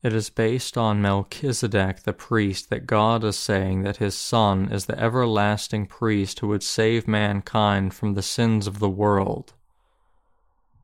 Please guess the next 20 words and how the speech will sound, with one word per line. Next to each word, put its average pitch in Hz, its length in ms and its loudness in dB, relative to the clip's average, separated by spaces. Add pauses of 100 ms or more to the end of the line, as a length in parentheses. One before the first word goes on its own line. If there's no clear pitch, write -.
(520)
God 107 320 2
said 98 440 2
in 98 80 0
Psalm 117 420 0
chapter 110 400 0
one 107 380 2
ten, 107 400 0
verse 98 280 2
four, 95 680 0 (320)
"You 107 160 2
are 101 100 4
a 95 80 0
priest 123 560 -2
forever 104 640 2
according 110 520 2
to 117 80 -2
the 107 140 0
order 98 360 2
of 95 100 2
Melchizedek." - 1080 -2